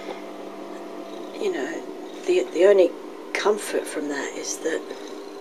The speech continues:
your cat finds someone else who's gonna give them lots of love and care and safety, and, uh, and, and we do that. We find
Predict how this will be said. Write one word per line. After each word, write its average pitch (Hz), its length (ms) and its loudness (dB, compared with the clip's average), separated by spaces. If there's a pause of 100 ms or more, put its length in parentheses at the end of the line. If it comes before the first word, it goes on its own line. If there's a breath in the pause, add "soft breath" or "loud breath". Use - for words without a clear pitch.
(600 loud breath)
your 160 120 -2
cat - 260 2 (600)
finds 180 680 2 (480)
someone 175 480 4
else 170 320 4
who's - 140 -8
gonna 160 240 -4
give - 200 -8
them 151 140 -2
lots - 240 -2
of 160 80 0
love 160 240 2
and 151 160 -6
care 170 340 2
and - 160 -4
safety, - 560 -4
and, - 140 -6 (1200 loud breath)
uh, - 680 -10
and, - 100 -6 (140)
and - 120 -6
we - 100 -6
do - 260 -6
that. - 220 -6
We 180 100 -2
find 175 340 0